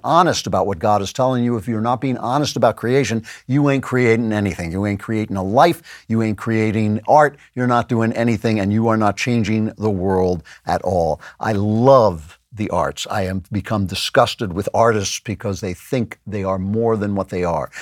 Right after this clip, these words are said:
They are not, we are not creators. We are bearers of fruit when we are branches of the vine. I love the arts. The arts will come back. They are in a terrible, terrible lull because of this leftist stupidity, but they will come back.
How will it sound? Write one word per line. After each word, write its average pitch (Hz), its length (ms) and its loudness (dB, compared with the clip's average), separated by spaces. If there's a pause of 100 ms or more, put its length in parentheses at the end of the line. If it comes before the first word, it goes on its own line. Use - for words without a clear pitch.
(140)
They 101 100 -4
are 95 100 -4
not, 127 380 0
we 113 140 -2
are 95 80 0
not 147 300 -2
creators. 85 520 -4
We 92 120 -6
are 82 80 -6
bearers 127 560 0
of 120 100 -8
fruit 104 400 -4 (300)
when 135 640 0
we 131 120 -4
are 127 60 0
branches 95 680 -4 (340)
of 98 340 0 (220)
the 104 100 -2
vine. 82 460 -4 (320)
I - 80 2
love 113 240 4
the 117 100 0
arts. 110 260 2
The 107 100 -4
arts 107 200 -2
will 110 220 0
come 107 220 0
back. 107 260 4
They 104 80 -4
are 90 180 -4
in 87 80 -6
a 82 80 -8
terrible, 117 540 0
terrible 98 420 -2
lull 98 300 2
because 90 260 -8
of 82 100 -8
this 80 160 -10
leftist 101 520 -4
stupidity, 98 600 -6 (260)
but 87 180 -6
they 127 160 6
will 113 180 2
come 104 220 0
back. 95 320 4